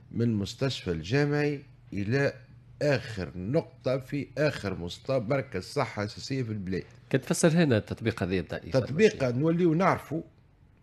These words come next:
Speaker 1: نعرفوا بالضبط.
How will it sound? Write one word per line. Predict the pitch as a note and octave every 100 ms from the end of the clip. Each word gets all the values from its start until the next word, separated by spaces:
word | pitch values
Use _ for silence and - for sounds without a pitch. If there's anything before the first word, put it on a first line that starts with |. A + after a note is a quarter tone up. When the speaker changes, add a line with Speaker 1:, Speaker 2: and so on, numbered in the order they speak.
| - _ -
Speaker 1:
نعرفوا | D3 B2 A2+ - D3+ - _ _ _ _ _ - - _ _ _ - _
بالضبط. | G2+ C#3 B2 G3+ F3 - - -